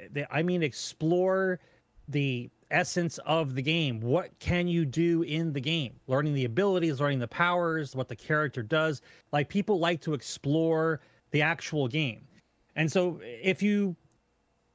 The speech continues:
if you pigeonhole people into, like, one team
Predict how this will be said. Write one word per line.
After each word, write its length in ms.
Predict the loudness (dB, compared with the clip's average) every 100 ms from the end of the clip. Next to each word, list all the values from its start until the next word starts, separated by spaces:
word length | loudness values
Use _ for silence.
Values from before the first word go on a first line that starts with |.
| _
if 200 | -4 -2
you 80 | -2
pigeonhole 680 | -4 -2 0 2 2 2 2
people 380 | 0 0 2 2
into, 240 | 2 2
like, 200 | 2 2
one 340 | 0 0 2 0
team 520 | 0 0 2 -2 -6